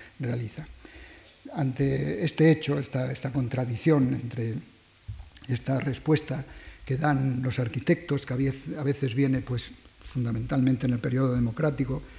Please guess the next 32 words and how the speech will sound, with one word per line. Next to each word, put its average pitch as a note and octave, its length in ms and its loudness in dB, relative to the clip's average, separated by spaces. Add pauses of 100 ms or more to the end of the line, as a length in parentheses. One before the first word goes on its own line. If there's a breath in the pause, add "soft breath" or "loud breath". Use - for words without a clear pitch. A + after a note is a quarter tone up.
(200 loud breath)
consensuada C3+ 840 2 (220 loud breath)
con C3 160 2
una C#3 180 4
serie C#3 260 0
de B2+ 100 -4
nombres C3 360 0
de B2+ 60 0
arquitectos B2 720 2
cuya A#2+ 240 -2
firma B2 560 0
o B2 80 -4
marca C3 420 -2
registrada, B2 760 -4
entre G#2+ 480 -6 (300 loud breath)
comillas, A#2 640 -4
y C3+ 80 -8
aquí A#2+ 220 -8
ya B2 140 -4
aparece A#2+ 460 -8 (260 loud breath)
el B2+ 80 -6
fenómeno C3 460 -2
mediático B2+ 720 0 (240 loud breath)
de C3 80 -4
generar B2+ 380 -2
imágenes, B2+ 560 0
personajes, B2+ 720 -4
pedestales A#2 720 -6 (260 loud breath)
y B2 60 -6
toda B2+ 240 -2
esa A#2+ 320 -4 (320 loud breath)
bagatela C3 640 0
de, A2 240 -6